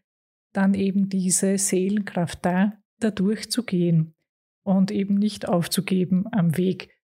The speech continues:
was vielleicht von außen her oft das Vernünftigere gewesen wäre. Also der Seelenweg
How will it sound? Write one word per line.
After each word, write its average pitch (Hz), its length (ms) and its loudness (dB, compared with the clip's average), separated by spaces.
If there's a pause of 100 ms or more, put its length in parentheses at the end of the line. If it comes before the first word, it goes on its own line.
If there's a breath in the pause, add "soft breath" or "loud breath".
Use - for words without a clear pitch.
(160)
was 190 280 2
vielleicht 180 680 -2 (440)
von 190 80 4
außen 190 380 0
her 190 300 2
oft - 260 -4
das 190 120 -2
Vernünftigere 180 920 0 (180)
gewesen 175 640 0
wäre. 160 400 2 (500)
Also 185 240 2
der 180 100 0
Seelenweg 180 680 0